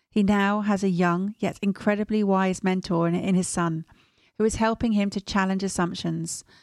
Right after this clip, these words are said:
to find the right balance in the parent-child relationship, to find the right balance in life and work, and to find the right balance in joy and fulfillment. Reflecting on all his past achievements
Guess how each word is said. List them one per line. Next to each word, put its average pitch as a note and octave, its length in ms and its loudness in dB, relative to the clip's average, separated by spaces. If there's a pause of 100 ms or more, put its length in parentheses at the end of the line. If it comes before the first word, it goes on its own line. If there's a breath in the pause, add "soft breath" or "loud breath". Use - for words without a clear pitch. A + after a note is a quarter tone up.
(280 soft breath)
to A3+ 80 0
find A3 400 2
the G#3 80 0
right G3+ 300 0
balance F#3+ 400 0
in F3 60 -2
the F3 80 -2
parent-child F#3+ 680 0
relationship, F3+ 720 0 (600)
to A3+ 80 -2
find G3 280 2
the F#3+ 80 0
right F#3+ 240 0
balance G3+ 360 0
in G3 120 2
life G#3 280 0
and G3+ 160 0
work, A#3+ 380 0 (360 loud breath)
and B3 120 2
to C4 80 2
find B3+ 320 2
the B3 60 0
right A#3+ 260 0
balance G3+ 400 0
in F3+ 160 -2
joy G3 260 2
and F#3+ 100 -2
fulfillment. F3 800 -2 (840)
Reflecting A#3 560 0
on G#3+ 180 2
all A#3 220 4
his A3 180 2
past G#3 340 0
achievements G3 640 -2